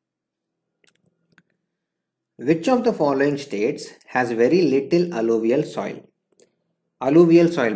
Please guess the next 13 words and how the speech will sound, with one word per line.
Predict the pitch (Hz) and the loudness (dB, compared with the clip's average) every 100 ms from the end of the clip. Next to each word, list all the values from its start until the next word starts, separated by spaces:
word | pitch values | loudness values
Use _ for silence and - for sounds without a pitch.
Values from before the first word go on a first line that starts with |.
| 110 | -2
బేసిక్‌గా | 135 151 139 147 | -2 -2 -2 -2
ఎక్కడ | 143 139 143 | 0 -2 -2
ఉంటుంది? | 139 139 180 - - _ _ _ - | -2 -2 -4 -4 -14 _ _ _ -4
ఆ, | 117 117 117 117 | 0 2 0 -2
నదులు | 113 143 131 | 0 0 0
ఎక్కడైతే | 131 123 123 123 113 | 0 0 0 -2 -2
పారుతాయో, | 107 107 117 107 113 180 - - | -4 -4 -4 -2 -2 -4 -10 -10
ఆ, | 117 113 | -4 -2
లేకపోతే | 110 - 110 110 107 | -4 -6 -6 -6 -2
డెల్టాలు | 110 110 131 127 110 | -4 -2 0 0 -2
ఎక్కడైతే | 117 110 107 113 104 | -4 -4 -4 -4 -4
ఉంటుందో | 104 - 101 123 196 - _ _ - | -8 -8 -4 -4 -6 -12 _ _ -12
అక్కడ | - | -4